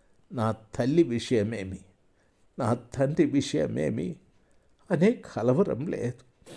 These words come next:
అనే బాధ లేదు. ఎంతో తిరస్కారంగా మాట్లాడతారు,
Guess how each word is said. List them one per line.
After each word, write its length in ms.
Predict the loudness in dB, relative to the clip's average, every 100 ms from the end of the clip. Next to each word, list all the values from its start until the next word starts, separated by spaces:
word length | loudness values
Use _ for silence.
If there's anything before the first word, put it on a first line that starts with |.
| -20 _ _ -4
అనే 240 | 2 4
బాధ 500 | 2 -2 -4 -4 -2
లేదు. 460 | 0 0 -2 -6 -14 _ _ _ _ _ _ _ _ -6
ఎంతో 520 | -2 -2 0 2 0 -2 -4
తిరస్కారంగా 920 | 0 0 0 -4 -2 -2 -2 -4 -4
మాట్లాడతారు, 960 | -4 -6 -4 -4 -4 -6 -8 -10 -10 _